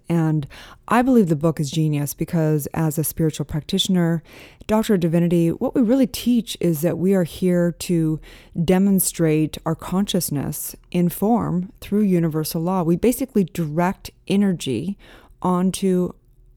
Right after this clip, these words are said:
our subconscious and universal law, and we set in motion a whole stream of events.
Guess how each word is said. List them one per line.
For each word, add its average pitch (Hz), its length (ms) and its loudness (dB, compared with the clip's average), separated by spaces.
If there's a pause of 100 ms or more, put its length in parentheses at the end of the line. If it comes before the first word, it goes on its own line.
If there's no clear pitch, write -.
(220)
our 175 100 2
subconscious 170 960 -2 (400)
and 190 180 4
universal 175 520 2
law, 160 500 -4
and 180 100 2
we 170 60 4
set - 380 0
in 175 180 2
motion 165 380 0
a 156 40 0
whole 156 220 -4
stream 156 540 -2
of 147 100 -6
events. 202 540 -2